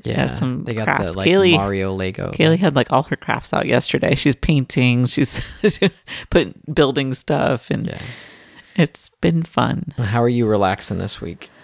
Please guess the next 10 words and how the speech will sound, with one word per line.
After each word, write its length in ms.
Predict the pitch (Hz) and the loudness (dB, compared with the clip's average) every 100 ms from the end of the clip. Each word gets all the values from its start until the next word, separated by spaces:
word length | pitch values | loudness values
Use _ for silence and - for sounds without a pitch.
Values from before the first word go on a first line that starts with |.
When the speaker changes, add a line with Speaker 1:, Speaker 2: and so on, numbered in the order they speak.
| - _ _ _ - | -20 _ _ _ 0
Speaker 2:
Um, 480 | 226 226 208 233 214 - - | 4 4 4 4 2 -2 -6
well, 260 | - 135 151 170 - - - | 0 2 2 -2 -6 -10 -2
I, 240 | 170 185 190 | 0 0 0
for 160 | 185 165 | 0 2
one 160 | 190 | 2
of 60 | 240 | 4
my 180 | 233 226 | 2 2
presents, 760 | - - 156 160 175 285 - - | 0 2 2 2 2 0 -2 0
I 120 | 156 | 2
got, 520 | 151 156 160 - - | 4 2 0 -4 -10